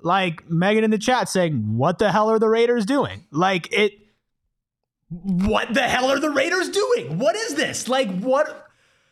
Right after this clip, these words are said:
Okay, first of all, it makes sense because it's a Raiders. Let's get that out of the way. Let's just put it out there. Mark Davis doesn't know what the hell he's doing. Whatever. It is still an N F L franchise.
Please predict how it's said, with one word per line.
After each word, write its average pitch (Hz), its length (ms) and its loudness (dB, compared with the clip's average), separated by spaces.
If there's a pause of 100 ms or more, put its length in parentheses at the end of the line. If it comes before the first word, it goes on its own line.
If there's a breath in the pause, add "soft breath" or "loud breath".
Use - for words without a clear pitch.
(340 loud breath)
Okay, 214 260 -4
first 294 200 -4
of 185 60 -6
all, 143 160 -4
it 190 80 0
makes 240 220 0
sense 226 180 0
because 196 240 0
it's 165 120 -6
a 165 40 -2
Raiders. 113 360 -4
Let's 214 180 -2
get 302 140 -2
that 254 180 0
out 226 140 2
of 240 80 -2
the 226 60 0
way. 156 260 -2
Let's 170 160 -2
just 175 160 -4
put 202 120 0
it 214 80 2
out 185 160 0
there. 175 160 0
Mark 180 200 -2
Davis 196 280 -2
doesn't 147 220 -4
know 180 120 0
what 208 140 -2
the 208 80 -2
hell 190 140 -2
he's 202 160 -2
doing. 127 420 -6
Whatever. 143 400 -4 (1080)
It 233 120 0
is 226 120 0
still 277 240 0
an 262 100 2
N 233 100 0
F 226 120 -2
L 202 120 2
franchise. 127 640 -6